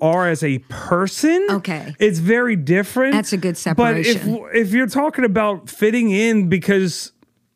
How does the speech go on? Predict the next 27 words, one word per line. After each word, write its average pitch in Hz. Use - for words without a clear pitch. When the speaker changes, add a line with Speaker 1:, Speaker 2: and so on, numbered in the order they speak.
Speaker 1:
you 208
know, 175
you're 185
in 196
the 185
workforce, 170
you 226
gotta 339
do 285
that, 294
or 208
you're 254
not 302
gonna 247
have 247
a 240
job, 196
or, 160
you 208
know, 202
maybe 196
in 196
this 190
social 208
circle, 214
you 226
know 214